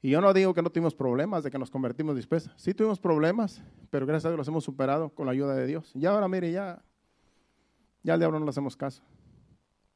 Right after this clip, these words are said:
¿Por qué? Porque ya hemos pasado todo eso. Todo lo más difícil ya lo pasamos. Pero al principio, después de convertidos, también teníamos nuestras discusiones.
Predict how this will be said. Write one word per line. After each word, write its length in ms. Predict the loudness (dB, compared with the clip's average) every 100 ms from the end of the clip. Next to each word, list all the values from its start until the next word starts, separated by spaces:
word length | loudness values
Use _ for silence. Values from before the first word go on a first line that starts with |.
| -6
¿Por 160 | -6
qué? 120 | -4 -4
Porque 200 | -2 -2
ya 40 |
hemos 140 | -2
pasado 260 | -4 -4 -4
todo 300 | -4 -6 -6
eso. 220 | -8 -12 -20 _ _ _ _ _ _ 0
Todo 220 | 2 4
lo 80 | 2
más 160 | 0
difícil 260 | -2 -4 -2
ya 60 |
lo 100 | -4
pasamos. 500 | -4 -6 -8 -10 -16 _ _ _ -4
Pero 100 | -2
al 80 | 0
principio, 360 | 0 0 2
después 200 | 0 2
de 80 | 0
convertidos, 400 | 0 0 0 -2
también 320 | -2 0 -2 -8 _ _ _ _ _ -2
teníamos 280 | 2 2 2
nuestras 380 | -2 -4 -6
discusiones. 880 | -6 -8 -6 -2 0 0 -2 -6 -10